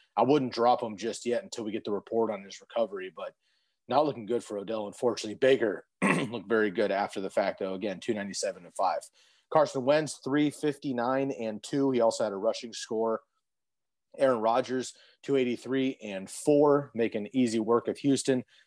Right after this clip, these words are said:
Deshaun Watson in the same game, three oh nine and two, thirty-eight yards on the ground.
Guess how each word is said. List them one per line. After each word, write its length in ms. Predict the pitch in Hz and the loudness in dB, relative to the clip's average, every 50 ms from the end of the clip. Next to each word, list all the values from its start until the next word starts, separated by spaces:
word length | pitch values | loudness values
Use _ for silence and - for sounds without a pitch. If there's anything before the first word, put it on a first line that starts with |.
| _ - | _ -4
Deshaun 320 | 117 - - 139 131 120 | -2 2 2 2 2 4
Watson 380 | 117 117 127 127 - - 135 131 | 4 4 4 4 2 0 -4 -4
in 40 | 120 | -4
the 60 | 107 | -6
same 280 | - - 135 123 120 107 | -4 -2 -2 -2 -2 -2
game, 220 | 120 120 123 123 | -2 -2 -2 -4
three 300 | - - - 127 127 127 | -6 -6 -2 2 2 2
oh 60 | 120 | 2
nine 360 | 117 117 113 120 120 120 117 - - | 0 0 0 0 0 -2 -4 -6 -6
and 240 | 110 107 101 101 - - | -8 -8 -8 -8 -10 -8
two, 340 | - 147 135 131 131 123 - _ _ _ _ - | -4 -2 0 0 0 -2 -4 _ _ _ _ 0
thirty-eight 380 | - 156 135 123 110 104 95 87 | 0 2 2 2 2 0 0 0
yards 360 | 101 98 95 98 95 - - | -2 -2 -2 -2 -4 -8 -8
on 180 | 95 107 110 | -6 -6 -6
the 80 | 98 98 | -6 -4
ground. 420 | 90 107 104 107 110 107 107 107 | -4 -2 -2 0 0 0 -2 -2